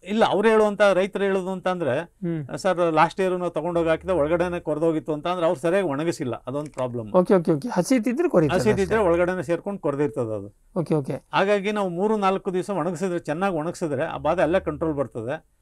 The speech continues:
Speaker 2: ಹ್ಮ್, ಹ್ಮ್,
Speaker 1: ಇಲ್ಲದೆ
Speaker 2: ಹ್ಮ್.
Speaker 1: ಹೋದ್ರೂ ಕೂಡ ಆ ಸಮಯದಲ್ಲಿ ಒಂದು ಸಿಂಪಡಣೆನ ಕೈಗೊಂಡ್ರೆ ಬಹಳ ಒಳ್ಳೇದು. ಅಂತ ತೋಟಗಳಲ್ಲಿ ಮಾತ್ರ, ಎಲ್ಲ, ಎಲ್ಲ ರೈತರಿಗೂ
Speaker 2: ಓಕೆ.
Speaker 1: ಅಲ್ಲ ಅದು.
Speaker 2: But ಅದೇನಂತ ಮಹತ್ವದ್ದಲ್ಲ.
Speaker 1: ಅಂತ ಮಹತ್ವದ್ದಲ್ಲ.
Speaker 2: ಮಹತ್ವದ್ದಲ್ಲ. ಮತ್ತೆ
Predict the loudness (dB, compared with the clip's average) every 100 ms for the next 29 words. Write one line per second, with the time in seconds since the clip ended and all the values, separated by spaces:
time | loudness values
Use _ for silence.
0 | -2 0 2 4 6 6 4 0 2 4
1 | 4 2 0 0 -2 -2 -4 -2 0 0
2 | -2 -2 -4 -6 -4 -2 -2 -4 -2 -4
3 | -4 -2 0 2 2 2 2 0 -2 0
4 | 4 4 2 2 2 2 2 -2 -2 0
5 | 4 4 4 2 2 4 6 4 4 2
6 | 0 -4 -8 -2 4 6 6 4 4 2
7 | 0 0 -2 -2 -4 -6 -4 -2 -2 -2
8 | -2 -4 -6 -4 0 2 4 4 6 6
9 | 6 4 2 -16